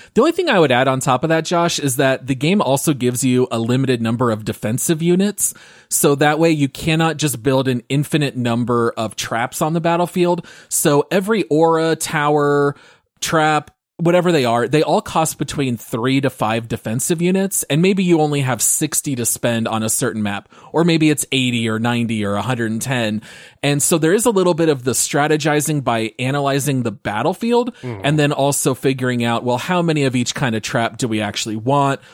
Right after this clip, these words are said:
Speaker 1: What's gonna give us the most bang for our buck? And there were sometimes times where we were like, "Oh, we only have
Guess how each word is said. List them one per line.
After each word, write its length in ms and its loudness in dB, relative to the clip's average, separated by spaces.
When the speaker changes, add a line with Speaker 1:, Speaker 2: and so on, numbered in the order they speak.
Speaker 1:
What's 240 0
gonna 140 0
give 140 0
us 180 0
the 60 -4
most 280 -4
bang 240 -4
for 240 -4
our 120 -6
buck? 380 -10
And 180 0
there 100 6
were 160 4
sometimes 580 0
times 360 -2
where 140 2
we 100 2
were 140 2
like, 400 -2
"Oh, 320 4
we 140 4
only 160 2
have 220 0